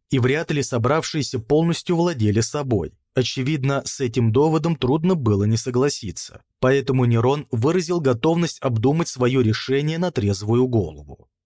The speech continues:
На следующее утро император отправил Бура и Сенеку к Агриппине, чтобы те сообщили ей об обвинениях, выдвинутых её соперницами и их окружением.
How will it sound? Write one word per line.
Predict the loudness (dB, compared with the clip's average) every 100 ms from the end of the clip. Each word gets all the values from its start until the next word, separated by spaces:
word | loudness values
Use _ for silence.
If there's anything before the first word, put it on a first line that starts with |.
| _ -4
На | -2
следующее | -2 -4 -2 0 0 0 0
утро | 0 -2 -6 -10 _
император | -4 -2 -2 -2 -2
отправил | -4 -2 -2 0 0
Бура | 0 -2 0 0
и | 0 -2
Сенеку | -2 -2 -2 -2 0 0
к | 0
Агриппине, | -2 -2 -2 -2 -2 -2 -8 -16 _
чтобы | -6 -2 2 0
те | 0 0 -2
сообщили | -4 -4 -4 -4 -4 -4
ей | -4 -6 -2
об | -2 0
обвинениях, | -4 -4 -2 -2 -2 -2 -6 -12 _
выдвинутых | 0 0 2 0 0 0 -2 -2
её | 0 2 2
соперницами | 0 -2 0 2 0 -2 -2 -2
и | -2 -4
их | -2 0
окружением. | 0 0 0 -2 -4 -6 -10 -18